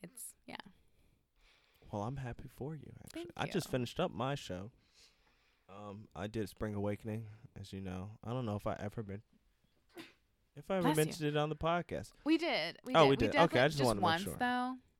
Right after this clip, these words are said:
Speaker 2: Um, yeah, I'm in
Speaker 1: Uh,
Speaker 2: Spring Awakening.
Speaker 1: <laughs>
Speaker 2: And,
Speaker 1: Well, it's
Speaker 2: um,
Speaker 1: over now. No, you're not.
Speaker 2: it's o-, well, I was, yeah. We just wrapped yesterday.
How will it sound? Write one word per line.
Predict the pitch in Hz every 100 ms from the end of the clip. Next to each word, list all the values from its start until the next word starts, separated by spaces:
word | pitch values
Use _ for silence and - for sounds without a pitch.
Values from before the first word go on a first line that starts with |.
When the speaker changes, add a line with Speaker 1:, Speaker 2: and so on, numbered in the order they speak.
| _ _ _ _ - 95
Speaker 2:
Um, | 110 104 104 -
yeah, | 110 131 101 85 _ -
I'm | 120
in | 131
Speaker 1:
Uh, |
Speaker 2:
Spring | 131 127 131
Awakening. | 110 107 - 247 202 196
Speaker 1:
<laughs> | - 165 - - - _
Speaker 2:
And, | 107 104 104
Speaker 1:
Well, | 110 107
it's | - 107 107
Speaker 2:
um, |
Speaker 1:
over | 220 233
now. | 233 269 247
No, | 208
you're | 220 214
not. | 226 113
Speaker 2:
it's | 110
o-, | 120 135
well, | 110 135 101
I | 101
was, | 107 139 104 120
yeah. | 123 98 95
We | 110
just | 120 123
wrapped | 123 120 117
yesterday. | 117 123 - 92 104 110